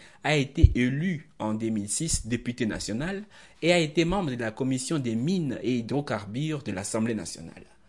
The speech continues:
Entre deux mille quatorze et deux mille quinze, il a été ministre de la Jeunesse et des Sports dans le gouvernement Matata deux, avant de démissionner avec les groupes de sept partis qui demandaient au président Joseph Kabila de respecter la Constitution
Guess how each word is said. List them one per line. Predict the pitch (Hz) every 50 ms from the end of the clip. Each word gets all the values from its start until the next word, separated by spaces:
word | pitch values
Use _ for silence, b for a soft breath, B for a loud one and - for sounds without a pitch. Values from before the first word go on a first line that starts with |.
| b b b b b b -
Entre | - 160 156 - 160
deux | 147 156
mille | 175 180 180 165
quatorze | - 156 147 - - 156 131 113 104 101 101 101
et | - 113
deux | 110 110 110
mille | 107 101 95 95
quinze, | - - 160 180 185 180 170 165 B B B B B B B -
il | - 131
a | 151
été | 160 156 151 - 156
ministre | 147 147 165 180 196 220 208 - - - 123
de | 120 117
la | 120 117
Jeunesse | 117 120 135 139 151 156 139 -
et | - 117
des | 104 95
Sports | - - - - 160 160 156 147
dans | 120 123 120
le | 120 107
gouvernement | 110 113 110 107 110 120 123 131 127
Matata | 113 110 - 107 - - 98 104
deux, | 101 104 110 123 160 170 120 B B B B B B B
avant | - 104 110 110 131 131
de | 117 107
démissionner | 98 104 110 135 135 127 120 117 - - 110 107 113 139 180 170
avec | 123 110 113 113 - -
les | 101 101
groupes | 101 107 135 131 -
de | 101 95
sept | - - 170 170 165 -
partis | - 92 - - - - - 175 180 B B B B B B -
qui | - 151
demandaient | 143 139 135 135 131 127 143 165 160
au | 135
président | - - 135 120 120 127 143 135
Joseph | 120 113 120 131 - -
Kabila | - 113 107 113 120 127 139 151 147
de | 120 110 107 107
respecter | 107 127 143 - - - - 107 101 - - - _ - - 65 78 - - - _ _ -
la | 101 101
Constitution | 101 - - 147 127 107 - - - 107 98 - 80 - - - - 143 143 139 -